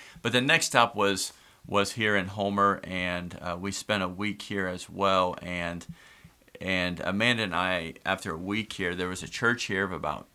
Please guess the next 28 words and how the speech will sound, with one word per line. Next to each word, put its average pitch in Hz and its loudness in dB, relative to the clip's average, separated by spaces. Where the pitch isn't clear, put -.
twenty 110 -2
or 101 -2
so 98 -4
people, 85 -8
uh, 82 -6
small 110 0
church, 90 -6
struggling 165 -2
a 127 -2
little 113 2
bit. 110 6
And, 87 -2
and 90 2
I 90 2
thought, 85 -8
you 113 -6
know, 110 -6
I 101 2
left 123 4
there 107 6
feeling 101 0
peace - -4
about 85 -2
this 85 -10
place. 82 -6
I 107 6
didn't 117 -2
know 90 -4